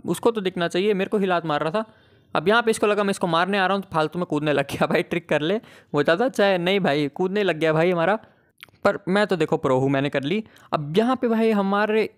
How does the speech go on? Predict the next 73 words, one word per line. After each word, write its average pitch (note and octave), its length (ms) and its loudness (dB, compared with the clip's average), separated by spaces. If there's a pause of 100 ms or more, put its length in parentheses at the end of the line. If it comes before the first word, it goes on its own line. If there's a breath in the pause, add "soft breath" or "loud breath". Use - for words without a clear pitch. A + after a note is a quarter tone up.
(160)
अगले G3 260 2
राउंड F#3 200 2
में F#3 80 0
आ F3+ 40 0
चुका F#3 140 -4
था F3+ 180 -6
गीगा F#3 500 2 (120)
प्लेज F#3 500 2
भाई, F3+ 180 0
अगर F3+ 160 0
तुम F3 160 -4
लोग E3+ 100 -2
को - 120 -8
पता D#3 300 0
होगा, D#3 300 0 (440 soft breath)
न्यूज़ G3 300 2
रिपोर्टर F#3+ 300 0
भाई F3+ 200 2
आए E3 140 2
थे F3+ 80 -2
हमारे D#3+ 240 0
साथ। G3 180 -2 (600 soft breath)
अब - 220 -6 (200)
बात F#3 440 -2
ये G3+ 80 2
थी A3+ 120 -4
कि A3 140 0
इस F#3+ 240 0
बंदे F3 300 -2
ने D3+ 180 -2 (200)
मेरे E3 140 0
को, G3 140 0
एक F#3 120 -4
तो F#3 80 0
इतना F3+ 220 -2
तरस F3+ 320 0
आ D3+ 60 2
रहा D3 80 0
था E3 100 -6
ना, E3+ 100 -2
बिल्कुल E3+ 400 -2
इस G#3 160 -4
मैच F#3+ 240 0
से G#3+ 80 -2
पहले F#3+ 260 0
ही G#3+ 120 0
मेरी F#3+ 180 0
इससे F#3 180 -2
बात D#3 220 0
हो C#3 40 0
रही C3 120 -4
थी, F#3+ 160 -4 (540 soft breath)
और E3 200 0 (240)
इसने G#3 280 -2
यही G3+ 220 2
बोला D#3+ 220 2
था F#3 100 0
मेरे F3 140 0
को G3 80 -2
कि G#3+ 120 -2
पूरा G3 280 0
टूर्नामेंट F3+ 420 -2
इसने G3+ 200 -2
वन F3 160 2
वी F3+ 100 2
टू F3+ 120 0
खेला D3 240 0
है, G3 40 2
इसका G3+ 180 -2
टीममेट F3 320 -2
आया E3+ 180 2
ही E3 140 0
नहीं, B2+ 140 -6